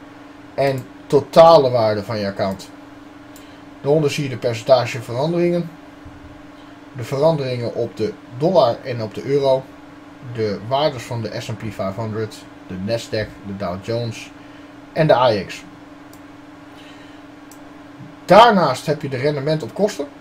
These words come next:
het jaarlijkse inkomen en het totaal inkomen.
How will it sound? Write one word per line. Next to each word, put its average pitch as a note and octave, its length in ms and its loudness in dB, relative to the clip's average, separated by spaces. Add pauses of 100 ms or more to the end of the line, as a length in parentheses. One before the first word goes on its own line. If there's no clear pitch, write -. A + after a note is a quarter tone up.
(640)
het A#2 220 -12
jaarlijkse D#3+ 420 2
inkomen D3 520 0 (960)
en B2+ 180 -4
het A#2 100 -10
totaal D2+ 340 -8
inkomen. D#2+ 380 -14